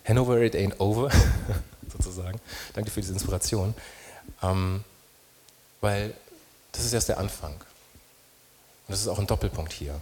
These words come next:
ja, wenn ich dir ein bisschen was vorlegen darf. Und jetzt kommt Caleb hoch und dann kommt Jerry hoch und ich bete nochmal.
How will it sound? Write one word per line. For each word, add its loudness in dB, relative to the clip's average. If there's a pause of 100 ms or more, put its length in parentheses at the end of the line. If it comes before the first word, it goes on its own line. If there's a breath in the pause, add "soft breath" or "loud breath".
(360)
ja, 6
wenn 2
ich 0
dir 0
ein -2
bisschen 2
was 2
vorlegen -2
darf. -8 (1080 loud breath)
Und -4 (180)
jetzt -4
kommt 6
Caleb 8
hoch 2
und -8
dann -10
kommt -6
Jerry 2
hoch 0 (340 loud breath)
und -8
ich -8
bete 6
nochmal. 0